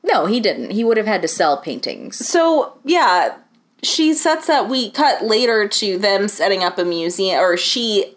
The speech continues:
Speaker 2: at a mu-, a very nice looking museum for the art,
Speaker 1: Right.
Speaker 2: which all fit into their house.
Speaker 1: I know.
Speaker 2: But this looks like a pretty nice, snazzy museum.
Speaker 1: Yeah.
Speaker 2: And I'm like, "So you definitely had to sell some of the paintings, though."
Speaker 1: That's the thing. He would have had to sell, and, and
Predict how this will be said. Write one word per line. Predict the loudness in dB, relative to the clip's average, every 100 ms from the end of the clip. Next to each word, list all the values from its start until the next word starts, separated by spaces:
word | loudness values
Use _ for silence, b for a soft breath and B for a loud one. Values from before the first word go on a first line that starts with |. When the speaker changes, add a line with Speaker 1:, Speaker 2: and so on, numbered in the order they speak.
| 0
Speaker 2:
at | 0 0 0
a | 0
mu-, | 0 -2 -4
a | -6
very | -2 0 2 0
nice | 0 -2 -2 -2
looking | -4 -4 -6
museum | -6 -6 -4 -2 -2 -2
for | -2
the | -2 0
art, | 0 2
Speaker 1:
Right. | 0 0
Speaker 2:
which | 0
all | 0 0
fit | 0 -2 -2
into | -4 -2
their | -4
house. | -2 0 2 0 -2 -8 -10 B B B B B B -4
Speaker 1:
I | -2
know. | 0 2
Speaker 2:
But | 2 2
this | 0 0
looks | 0 0
like | -2
a | 0
pretty | 0 0
nice, | 0 0 0 -2 -2
snazzy | 0 0 0 0 0
museum. | -2 -2 -2 -2 -2 -4 B B
Speaker 1:
Yeah. | -4 0 0
Speaker 2:
And | 0
I'm | 2
like, | 2 2 -2 -6
"So | -2 2 4
you | 2 2
definitely | 2 2 2 2
had | 0
to | 0
sell | 0 0
some | -2 0 2 4
of | 0
the | -4
paintings, | -2 0 0 -2 -4 -2
though." | 0 0 2 0
Speaker 1:
That's | 0 -4
the | -6
thing. | -6 -4 -6
He | -6 -4
would | -2
have | -2
had | -4 -6
to | -2
sell, | -4 -2
and, | -4 -4 -12 _
and | -8 -6 -8